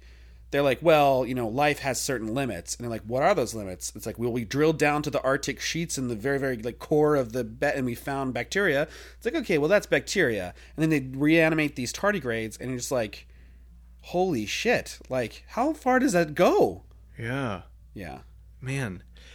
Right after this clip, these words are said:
Speaker 2: I just, I always wonder, though, like, let's say you did want to preserve yourself until you have, ha-, have a cure, right?
Speaker 1: Mm-hmm.
Speaker 2: You, you come back to life, they reanimate you, and, like, maybe it's been a significant amount of time, right? Like,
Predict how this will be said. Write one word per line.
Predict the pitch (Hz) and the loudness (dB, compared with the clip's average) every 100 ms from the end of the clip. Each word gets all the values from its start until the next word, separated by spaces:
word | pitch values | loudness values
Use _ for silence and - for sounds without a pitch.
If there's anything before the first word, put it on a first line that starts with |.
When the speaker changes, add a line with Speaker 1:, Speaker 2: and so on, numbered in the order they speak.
| - | -6
Speaker 2:
I | - | -4
just, | 302 - - - - - | -4 -8 -12 -20 -20 -8
I | 214 277 | 0 0
always | 311 254 139 | 0 -4 -6
wonder, | 131 190 196 156 | -6 -2 0 2
though, | 143 135 131 | 2 4 2
like, | - 127 - - - - - - - - | 2 0 0 -16 -20 -20 -20 -20 -20 -4
let's | 160 185 | -2 0
say | 208 202 185 175 | 2 6 6 4
you | 147 143 143 | 0 -2 -2
did | 127 135 | 0 0
want | 131 127 - | 0 -2 -2
to | - 110 | 0 0
preserve | 113 110 113 107 | 0 -2 0 -2
yourself | 104 101 95 - | -4 -2 -2 -4
until | 98 - 95 | -8 -6 -6
you | 92 92 92 92 | -4 -4 -4 -6
have, | 98 113 - - - - - | -8 -12 -14 -20 -20 -20 -14
ha-, | 113 95 | -8 -8
have | 120 110 | -6 -8
a | - | -8
cure, | - 87 113 | -6 -6 -4
right? | 98 117 | -2 0
Speaker 1:
Mm-hmm. | 131 151 - - - - - - - - - - - - - - - - - 147 - | -2 -4 -12 -20 -20 -20 -20 -20 -20 -20 -20 -20 -20 -20 -18 -14 -14 -14 -14 -14 -12
Speaker 2:
You, | 170 175 170 151 - - | -6 -4 -4 -10 -14 -10
you | 165 | -8
come | - 277 285 | -4 -4 -2
back | 254 - | -2 -2
to | 156 | 0
life, | 123 117 | 2 2
they | 127 | 2
reanimate | 131 208 196 151 123 101 95 - | 0 0 0 0 0 -2 -4 -6
you, | 101 104 120 - | -4 -4 -6 -6
and, | 131 135 | -4 -2
like, | 139 139 | -4 -4
maybe | 147 170 220 | -6 -6 -6
it's | 208 | -8
been | - 196 | -2 -2
a | |
significant | 175 156 160 170 175 | -2 -4 -6 -6 -4
amount | 170 151 | 0 0
of | 143 | 0
time, | - 254 - - | -2 -6 -6 -4
right? | 147 180 | -4 -4
Like, | 107 107 | -4 -4